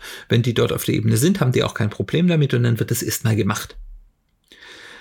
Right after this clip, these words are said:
Und, äh, für die, die ein bisschen tiefer in agilen Themen drin sind, da sind wir in der Sch-, Schuhphase von Schuhari, also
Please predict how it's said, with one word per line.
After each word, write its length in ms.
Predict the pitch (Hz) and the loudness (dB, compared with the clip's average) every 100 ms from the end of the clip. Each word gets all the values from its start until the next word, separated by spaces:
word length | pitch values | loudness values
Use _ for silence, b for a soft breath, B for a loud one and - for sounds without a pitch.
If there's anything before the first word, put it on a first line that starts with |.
| B B B - | B B B -8
Und, 840 | 135 135 135 135 127 123 - - - | -2 2 2 2 0 -2 -6 -8 -2
äh, 500 | 123 123 120 113 113 | 0 2 2 2 2
für 160 | 131 | 0
die, 160 | 127 160 | 2 2
die 140 | 143 | 2
ein 80 | 127 | 4
bisschen 320 | 131 - 123 | 2 2 2
tiefer 320 | - 175 - | 2 0 2
in 80 | 131 | 2
agilen 380 | 123 - 123 113 | 2 2 2 2
Themen 240 | - 113 | 2 0
drin 240 | 110 151 156 | 0 0 2
sind, 180 | 147 127 | 2 2
da 60 | |
sind 220 | - 131 123 | 0 0 0
wir 60 | |
in 100 | 117 | 2
der 100 | 113 | 0
Sch-, 220 | - 117 | 2 2
Schuhphase 840 | 110 - 165 175 - 160 147 147 147 | 2 0 0 0 0 0 0 0 0
von 200 | - 117 | 0 0
Schuhari, 720 | - 139 123 117 127 170 165 | 2 2 4 2 2 2 0
also 320 | 127 127 | 0 0